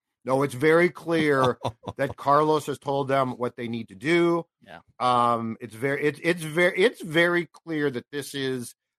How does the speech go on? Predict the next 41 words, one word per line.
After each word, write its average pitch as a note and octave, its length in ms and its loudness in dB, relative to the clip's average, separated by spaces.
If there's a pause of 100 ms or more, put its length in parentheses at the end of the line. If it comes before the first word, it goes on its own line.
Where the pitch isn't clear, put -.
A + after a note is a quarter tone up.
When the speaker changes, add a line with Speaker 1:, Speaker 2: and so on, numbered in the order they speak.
Speaker 1:
this D3+ 180 -6
is D#3+ 160 0
a C#3 80 2
Boris E3 480 -2
Correa C#3+ 640 -2
production. A#2 480 -8
You A3 80 0
know, E3 80 4
I D#3 100 0
love E3+ 220 2
this D3 140 -6
whole C#3 160 -6
thing B2+ 220 -8
of, G#2+ 80 -6
"Well, A2 300 -2 (360)
Derek C#3 280 -2
stayed A#2+ 200 -8
in G#2+ 80 -10
contact, A#2+ 420 -8
Derek A#2+ 260 -8
stayed G#2+ 120 -14
in G2+ 80 -12
contact." A2 340 -10 (580)
I'm D3 80 -2
sure F#3 240 2
he F#3 120 0
did, C3+ 440 0
but B2+ 80 -6
I'm B2+ 100 -2
sure D#3+ 180 0
it C3 60 -2
was B2 140 -6
Scott C#3 280 -4
that B2+ 120 -18
told B2 240 -10
Derek B2 340 -4
to A2 80 -16
make G#2 240 -8
that F#2+ 240 -12
clear. F#2+ 220 -12 (420)
Speaker 2:
No. C#2+ 200 -20